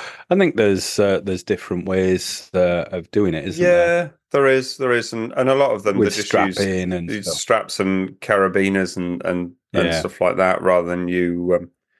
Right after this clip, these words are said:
Speaker 2: you being awesome at, um, you know, your, your cross hitch, blardy blardy. I don't know. I don't know.
Speaker 1: Yeah.
Speaker 2: I don't even know any, any names of knots. Get, get
Speaker 1: Yeah, uh,
Speaker 2: knotted, I say to you, knots.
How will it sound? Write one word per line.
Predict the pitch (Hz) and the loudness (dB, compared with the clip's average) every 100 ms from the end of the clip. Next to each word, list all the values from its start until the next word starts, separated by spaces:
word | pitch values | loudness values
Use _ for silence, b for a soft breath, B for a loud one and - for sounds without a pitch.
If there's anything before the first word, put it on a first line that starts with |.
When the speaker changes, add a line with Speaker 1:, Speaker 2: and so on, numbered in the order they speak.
| _ _ | _ _
Speaker 2:
you | - | -4
being | 95 90 87 | 0 2 2
awesome | 95 90 85 92 90 | 0 -2 0 0 0
at, | 87 - - | -2 -6 -2
um, | 90 87 87 - _ _ _ _ _ _ _ - | 0 0 -4 -8 _ _ _ _ _ _ _ -6
you | 92 87 | -2 0
know, | |
your, | 85 87 87 - - | 0 0 -2 -6 -12
your | 92 - _ | -12 -12 _
cross | - 98 - - | -6 -4 -4 -6
hitch, | - 95 - - - - _ - _ _ _ | -2 -2 -2 -4 -4 -6 _ -20 _ _ _
blardy | 95 92 92 90 | 0 0 0 0
blardy. | 90 87 87 87 85 87 - | 2 0 0 -2 -4 -8 -6
I | 90 | -4
don't | 87 82 | -4 -6
know. | 85 82 _ - | -8 -10 _ 0
I | 90 | 2
don't | 220 262 | 4 2
know. | - - | 0 0
Speaker 1:
Yeah. | - | 0
Speaker 2:
I | 98 | 2
don't | 101 | 4
even | 98 92 | 2 0
know | 95 92 | 0 2
any, | 90 90 90 _ _ _ | 2 -2 -6 _ _ _
any | 98 95 | -2 0
names | 90 95 98 | 2 2 0
of | 95 | -4
knots. | 95 92 - - - _ _ _ _ _ _ _ | -4 -4 -6 -12 -14 _ _ _ _ _ _ _
Get, | 101 98 - 104 | -6 -6 -8 -2
get | 113 | 0
Speaker 1:
Yeah, | 95 98 | 2 2
uh, | |
Speaker 2:
knotted, | 104 98 95 98 85 - | 2 2 2 0 -2 -8
I | 101 | -6
say | 90 101 90 | -2 0 0
to | 82 98 | -2 -6
you, | 90 | -6
knots. | 90 87 - - - | -6 -10 -16 -20 -20